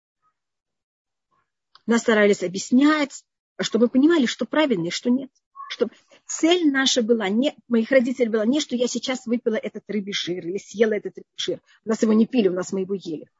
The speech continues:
Или чтоб я сейчас съела этот витамин. Сейчас, сегодня. А чтоб я вела правильную форму жизни в течение всей моей жизни. Чтоб я понимала, что если врач решает, что это мне хорошо, а я считаю, что нет,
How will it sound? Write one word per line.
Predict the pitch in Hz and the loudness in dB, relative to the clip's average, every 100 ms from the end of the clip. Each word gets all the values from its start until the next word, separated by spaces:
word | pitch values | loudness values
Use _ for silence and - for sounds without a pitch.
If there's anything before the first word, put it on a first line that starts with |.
| _ _ - - - | _ _ -20 -6 4
Или | 254 | 6
чтоб | - 240 | 6 4
я | 220 240 | 6 6
сейчас | 240 247 - | 4 2 2
съела | 208 233 220 | 2 4 4
этот | 214 - | 2 -4
витамин. | 214 196 202 151 - | -4 -2 -2 -4 -6
Сейчас, | - 254 285 185 - | 0 2 4 2 0
сегодня. | 277 226 202 - - _ _ _ _ _ | 0 4 4 2 -10 _ _ _ _ _
А | - | -8
чтоб | - 254 | -2 -2
я | 233 285 - - | 0 -2 -4 -20
вела | 190 220 233 285 - | -4 0 0 -2 -4
правильную | 247 247 226 202 | -2 0 0 -2
форму | - 226 220 | -2 -2 -2
жизни | 202 302 269 | -6 -8 -8
в | |
течение | - 247 240 | -4 0 0
всей | - - | 0 -4
моей | 240 240 | 0 0
жизни. | 233 233 165 _ _ _ _ _ _ _ _ _ _ _ _ _ - | 0 -6 -10 _ _ _ _ _ _ _ _ _ _ _ _ _ -18
Чтоб | - 233 | -2 2
я | 254 | 4
понимала, | 254 285 294 269 185 - _ _ | 4 6 6 4 0 -6 _ _
что | - 254 | 0 2
если | 247 269 247 | 4 2 0
врач | 220 220 - | 0 0 0
решает, | 208 208 - 196 170 | 0 0 0 -4 -4
что | - | -6
это | 226 202 | -6 -6
мне | 208 | -8
хорошо, | - 180 - - | -10 -12 -10 -8
а | 180 | 0
я | 226 | 2
считаю, | 233 208 151 170 | 2 0 -4 -6
что | - | -2
нет, | 285 466 | 0 0